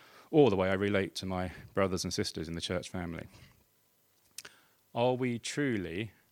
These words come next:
the kind of church family that is necessary to enable people to live lives of biblical integrity and to pick them up when they fall? I think we are. I hope we are.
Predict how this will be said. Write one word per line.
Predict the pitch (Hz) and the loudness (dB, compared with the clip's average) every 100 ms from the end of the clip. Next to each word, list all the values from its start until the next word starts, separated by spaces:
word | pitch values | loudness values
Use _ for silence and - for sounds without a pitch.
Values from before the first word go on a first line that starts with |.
| _ _ _ _ _ - | _ _ _ _ _ -12
the | - | -6
kind | - 110 | 0 2
of | 101 | 2
church | - 113 95 | 2 0 2
family | 110 92 87 | -2 0 0
that | 98 | -2
is | 101 | 0
necessary | 110 - - 82 85 | 0 0 -2 -2 -4
to | - 95 | -2 -2
enable | 98 123 117 | 2 2 2
people | - 90 - 87 90 | -2 -6 -6 -8 -8
to | - | -6
live | 95 120 107 | 0 0 2
lives | 87 85 87 - | 0 0 -4 -6
of | 92 | -8
biblical | - - 107 110 | -4 -4 -4 -4
integrity | 98 87 85 80 92 98 - _ _ _ _ _ _ - | -4 -6 -8 -10 -10 -10 -14 _ _ _ _ _ _ -6
and | 95 | -4
to | - | -4
pick | - - | -4 -4
them | 101 | -4
up | 92 - | -4 -4
when | 98 | -8
they | 95 | -8
fall? | - 92 85 80 - - - _ - - - - _ _ - | -8 -6 -6 -8 -18 -20 -20 _ -20 -20 -20 -20 _ _ -8
I | 113 | -2
think | 180 | 0
we | 117 | 2
are. | 95 147 - - - - - - | 2 2 -2 -20 -20 -20 -20 -2
I | - | 2
hope | 156 | 2
we | 95 | 2
are. | 107 | 0